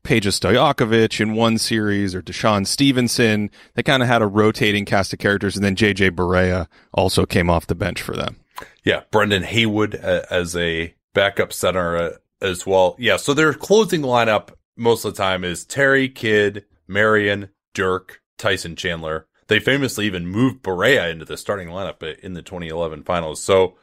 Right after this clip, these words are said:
Speaker 2: number one concern, obviously, with this matchup against the Warriors is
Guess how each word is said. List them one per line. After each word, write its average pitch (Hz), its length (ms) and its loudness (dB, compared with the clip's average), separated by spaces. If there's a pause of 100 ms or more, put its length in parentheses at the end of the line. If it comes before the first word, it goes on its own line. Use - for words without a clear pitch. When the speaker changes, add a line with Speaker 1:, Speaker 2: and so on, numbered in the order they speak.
Speaker 2:
number 185 340 4
one 170 160 4
concern, 139 420 2
obviously, 117 540 0
with 98 240 -8
this 107 180 -4
matchup 95 480 0
against 87 320 -4
the 85 80 -10
Warriors 80 640 -8
is 82 440 -6